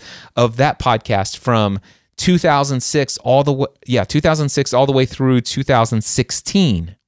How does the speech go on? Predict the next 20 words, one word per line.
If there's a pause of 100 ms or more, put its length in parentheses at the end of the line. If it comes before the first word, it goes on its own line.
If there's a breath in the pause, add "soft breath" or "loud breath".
(1200)
you've
seen
a
journey
back
then
when
my
thoughts
were
dominated
by (260 soft breath)
not
so
constructive
thoughts,
or
A
K
A